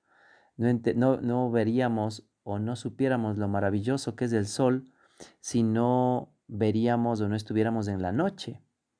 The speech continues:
Es decir que, eh, también esto nos hace valorar la otra parte. De ahí la importancia de sentir adecuadamente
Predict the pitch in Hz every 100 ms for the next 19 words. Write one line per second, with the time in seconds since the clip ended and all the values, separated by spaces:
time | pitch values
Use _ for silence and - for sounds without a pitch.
0 | _ _ - - - 113 113 139 135 147
1 | 143 - _ _ - - - 110 107 120
2 | 139 156 156 - - 110 135 _ - 110
3 | 110 101 104 104 127 107 98 87 92 139
4 | 113 95 90 - 87 - 147 147 - -
5 | - _ _ _ _ _ _ _ - 117
6 | 117 135 156 156 _ _ - 117 110 107
7 | 101 123 165 175 - 110 101 - _ _
8 | _ - 117 110 117 113 113 107 - _
9 | _ _ _ - _ _ _ _ - -
10 | 147 131 110 107 196 185 135 - - 104
11 | 104 104 117 107 101 104 107 104 113 107
12 | 101